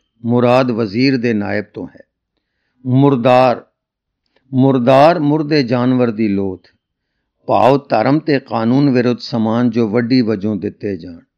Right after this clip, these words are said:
ਦੂਸਰਾ ਅਰਥ ਹੈ ਭਾਏ ਭਰੇ ਮੁਰਦਾਰ, ਲੋਕੀ ਤ੍ਰਿਸ਼ਨਾ ਅੱਗ ਨਾਲ ਭਰੇ ਧਰਮ ਕਰਮ ਵੱਲੋਂ ਮੁਰਦਾ ਹੋ ਰਹੇ ਹਨ। ਗਿਆਨੀ ਨਾਚੇ ਤੋਂ ਭਾਵ ਹੈ ਰਾਸਤਾਰੀਆਂ ਵਿੱਚ ਅਗੂਏ ਨੂੰ ਗਿਆਨੀ ਕਹਿੰਦੇ ਹਨ।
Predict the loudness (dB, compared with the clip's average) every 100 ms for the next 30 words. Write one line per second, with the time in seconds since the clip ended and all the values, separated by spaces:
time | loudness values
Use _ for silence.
0 | _ _ _ _ -4 0 0 2 2 2
1 | 2 -2 -2 -4 -4 -2 0 0 2 2
2 | 0 -2 -2 -2 -4 -8 _ -4 2 2
3 | 0 -2 -2 -2 -6 -2 0 0 -2 0
4 | 0 2 0 0 -2 -6 -4 -4 -4 _
5 | _ _ -2 2 2 2 2 0 2 2
6 | 0 0 -2 -2 -2 0 0 -2 -6 -10
7 | -16 _ _ _ _ _ _ _ -14 0
8 | 2 4 4 4 4 2 0 -2 -4 -4
9 | -6 -6 -4 -4 -2 -2 -2 -2 -6 -8
10 | -6 -2 0 2 0 -2 -8 _ _ -2
11 | -2 2 2 2 2 0 -4 -2 0 -2
12 | -4 -8 -8 -12 -18